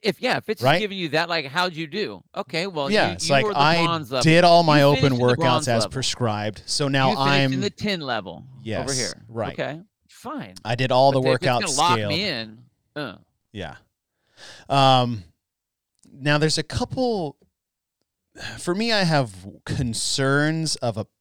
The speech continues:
Speaker 2: pattern of issues dating back to the beginning of the year.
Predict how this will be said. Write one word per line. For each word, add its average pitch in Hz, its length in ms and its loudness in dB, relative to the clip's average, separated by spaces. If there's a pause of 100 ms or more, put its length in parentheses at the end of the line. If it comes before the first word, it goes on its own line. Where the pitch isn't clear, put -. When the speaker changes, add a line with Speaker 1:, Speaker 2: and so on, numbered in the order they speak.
(200)
Speaker 2:
pattern 131 640 -2
of 101 200 -8
issues 101 920 -6 (1080)
dating 127 360 -2
back 110 320 -4
to 98 400 -6
the 95 120 -8
beginning 104 480 -4
of 95 160 -6
the 92 100 -12
year. 87 580 -12